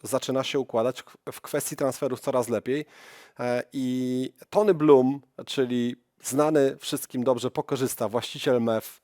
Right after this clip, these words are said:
tylko zaciera rączki. Można zatem powiedzieć, że Brighton and Hove Albion stało się nowym Southampton, czyli, e, zespołem, klubem, który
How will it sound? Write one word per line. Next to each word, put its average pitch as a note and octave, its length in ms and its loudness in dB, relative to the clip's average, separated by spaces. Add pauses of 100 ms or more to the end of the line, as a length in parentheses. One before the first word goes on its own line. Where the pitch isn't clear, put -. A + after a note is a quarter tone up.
tylko D#3+ 800 -2
zaciera G2 680 -4 (140)
rączki. - 540 -10 (180)
Można A3+ 300 6
zatem G3+ 260 4
powiedzieć, F3 580 0 (120)
że D3+ 340 4 (120)
Brighton C#3+ 560 2
and C3+ 140 -4
Hove C3+ 240 0
Albion C#3+ 320 2
stało D#3 520 2
się - 180 -4
nowym C3 380 0
Southampton, G2 720 -4
czyli, A#2 420 -4 (400)
e, A2 140 -6
zespołem, D3+ 800 2 (140)
klubem, D#3+ 480 0
który A#2+ 440 -2